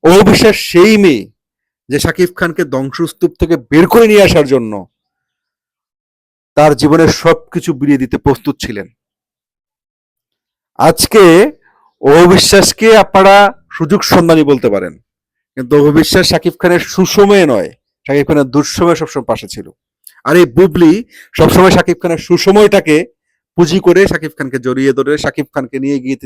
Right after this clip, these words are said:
এগিয়ে যেতে চেয়েছে, মানে লাভের গুড়টা সে পুরোটাই খেতে চাস-, খাওয়ার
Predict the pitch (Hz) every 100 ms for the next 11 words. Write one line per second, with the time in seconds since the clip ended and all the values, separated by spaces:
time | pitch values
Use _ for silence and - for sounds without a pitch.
0 | 120 143 147 139 127 120 104 - 80 _
1 | _ _ 147 147 147 147 156 175 196 160
2 | 165 - - 180 233 320 - - 160 -
3 | 233 202 165 147 131 123 104 - - 131